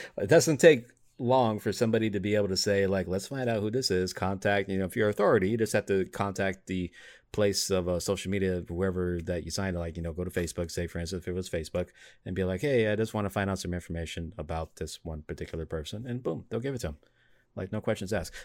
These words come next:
I know there's a lot of, like, privacy concern and laws and stuff like that, but guess what? The law doesn't have to fucking, if you have, if there's probable cause, especially, like, a terrorism type of thing, a probable cause,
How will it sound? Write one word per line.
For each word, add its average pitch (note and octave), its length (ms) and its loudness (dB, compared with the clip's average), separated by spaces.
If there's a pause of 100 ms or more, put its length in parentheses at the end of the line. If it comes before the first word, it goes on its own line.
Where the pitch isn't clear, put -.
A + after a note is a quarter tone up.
I D3+ 80 4
know D#3 100 6
there's D3+ 160 0
a C3+ 60 4
lot B2 160 4
of, A2+ 60 2
like, F#2+ 180 0
privacy G#2+ 320 -2
concern G2+ 400 -4
and F2+ 100 -4
laws F2+ 220 -2
and F2 80 -8
stuff F#2 180 -4
like F2+ 140 -4
that, F#2+ 160 -2
but E2+ 80 -6
guess F2 180 -6
what? E2 140 -6
The - 80 -10
law F2+ 220 -4
doesn't E2+ 240 -8
have E2+ 120 -6
to - 80 -14
fucking, D#2 440 -8 (500)
if - 240 -8
you G2 120 -2
have, F#2 380 0
if E2 140 -6
there's A2+ 160 -2
probable F#2+ 340 -2
cause, F#2+ 300 0
especially, F2 360 -4
like, E2+ 120 -4
a E2+ 80 -6
terrorism F2+ 560 -4
type F#2+ 180 -4
of G2 80 -8
thing, G#2+ 220 -2
a G2+ 40 -4
probable G#2 400 -2
cause, A#2+ 360 0